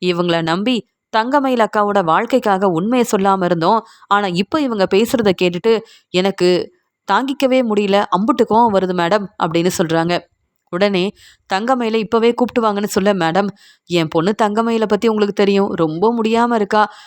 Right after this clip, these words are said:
அவளை எப்படி வர வைக்கிறது? எல்லாரும் கேள்வி கேட்டா தங்கமயில் ரொம்பவே பயந்துருவா மேடம்னு" சொல்லும்போது உடனே சரவணன் சொல்றாரு, "என்னது, தங்கமயில் ரொம்பவே பதட்டமா இருப்பாளா? யார்கிட்ட மறுபடியும் மறுபடியும் பொய் சொல்றீங்க?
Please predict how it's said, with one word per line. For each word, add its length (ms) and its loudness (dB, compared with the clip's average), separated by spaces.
அவளை 340 -2
எப்படி 240 0
வர 200 2
வைக்கிறது? 420 2
எல்லாரும் 440 0
கேள்வி 320 2
கேட்டா 320 0
தங்கமயில் 520 0
ரொம்பவே 340 2
பயந்துருவா 500 0
மேடம்னு" 300 0
சொல்லும்போது 540 0
உடனே 280 0
சரவணன் 420 0
சொல்றாரு, 340 0
"என்னது, 320 0
தங்கமயில் 540 -2
ரொம்பவே 340 2
பதட்டமா 420 0
இருப்பாளா? 440 0
யார்கிட்ட 500 0
மறுபடியும் 420 0
மறுபடியும் 380 0
பொய் 180 2
சொல்றீங்க? 340 0